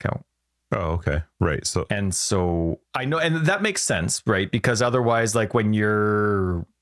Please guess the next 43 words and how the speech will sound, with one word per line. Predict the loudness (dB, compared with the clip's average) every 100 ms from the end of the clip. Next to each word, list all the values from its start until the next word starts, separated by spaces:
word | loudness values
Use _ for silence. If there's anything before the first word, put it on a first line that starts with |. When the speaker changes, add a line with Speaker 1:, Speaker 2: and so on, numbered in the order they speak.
| -2
Speaker 1:
when | 2 2
they're | 2
doing, | 2 2 2
like, | 0
the | 0
free | 0 0 0
drops | 0 0 -2 -4 0
or | 2
whatever, | 2 0 0
the | -2 -4 -2
free | -2
Twitch | 0 -2 0
drops, | 0 0 0
when | 0 0
you're |
watching | 0 0 0 0
one | 0
of |
the | 0
reveals, | 0 0 0 2 0 -4 -12 -20 _ -2
you'll | 0
get | 0 -2
the |
free, | 0 0 2 0 -2
uh, | -2
a | -2
free | -2 0 2 2
M | 0
T | 0 0
X | -2 -2
on | -2 -2 -4 -4
both | -4 -4 -4
account | -2 0 -2 0
or | 0 0 -2 -8 _ _ _ -8 -6 -2
Speaker 2:
whatever | 0 0 0
account | 0 2 2
Speaker 1:
on | 2
Speaker 2:
it |
Speaker 1:
both | 2
Speaker 2:
is. | 0
Speaker 1:
accounts | 0 0 0 -2
per | -2 -2 0 -2
Twitch, | 0 0 0 -2 -4